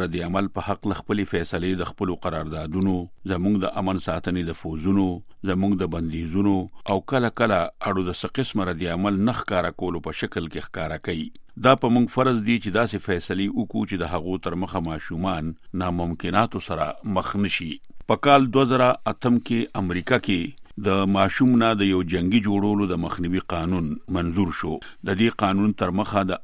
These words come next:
هغو ملکونو په باب له د سالانه ریپورت خورول لازم کړی شوي دي، د کومو ملکونو حکومتونه چې په غیر قانونه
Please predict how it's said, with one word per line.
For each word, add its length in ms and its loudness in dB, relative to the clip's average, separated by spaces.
هغو 240 2
ملکونو 420 -2
په 140 -6
باب 260 2
له 140 -2
د 120 -6
سالانه 480 -2
ریپورت 360 -4
خورول 420 -2
لازم 380 -4
کړی 220 -6
شوي 300 0
دي، 80 2
د 200 -4
کومو 300 4
ملکونو 480 0
حکومتونه 640 -2
چې 480 -8
په 160 -2
غیر 180 -2
قانونه 380 2